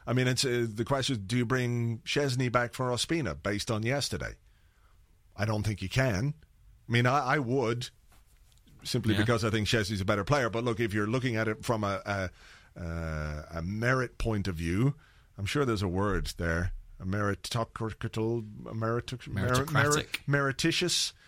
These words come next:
Speaker 1: I don't know. But, um, you know, if you're looking at it from that point of view, Monreal has played brilliantly. He's played really, really well. And Gibbs has responded to that challenge. And what that means is that Monreal has to maintain that level of performance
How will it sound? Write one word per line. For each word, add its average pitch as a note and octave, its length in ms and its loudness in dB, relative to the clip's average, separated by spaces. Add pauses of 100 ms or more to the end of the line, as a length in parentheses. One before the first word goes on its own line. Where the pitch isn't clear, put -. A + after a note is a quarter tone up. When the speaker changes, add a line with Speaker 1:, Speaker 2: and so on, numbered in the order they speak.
(200)
Speaker 1:
I C3+ 80 0
don't C#3 140 2
know. D3+ 220 -2 (320)
But, C3+ 180 4
um, B2 300 0 (180)
you D3+ 120 4
know, D3+ 80 4
if B2+ 100 -2
you're D3+ 100 0
looking E3+ 260 2
at C3+ 100 2
it A#2+ 60 -6
from B2 120 0
that D3 180 2
point A2+ 200 0
of F#2 80 -4
view, A#2+ 300 2 (1300)
Monreal C#3 600 2
has C#3 100 -2
played C#3 300 0
brilliantly. D3 440 -2
He's D2+ 120 -6
played B2+ 240 0
really, C3 400 2
really C#3+ 240 0
well. C3 380 -4 (140)
And B2 160 0
Gibbs C#3+ 420 0 (100)
has B2+ 180 0
responded D#3 520 0
to A#2+ 80 2
that A#2 200 0
challenge. B2+ 460 0 (240)
And B2+ 140 2
what B2+ 180 2
that E3+ 180 6
means B2+ 300 -2
is A#2 100 2
that B2 140 0
Monreal B2+ 560 0
has A#2+ 220 -2
to C3 80 0
maintain A#2+ 520 2
that A2 180 0
level G#2+ 260 -2
of F2+ 100 -6
performance D2+ 640 -4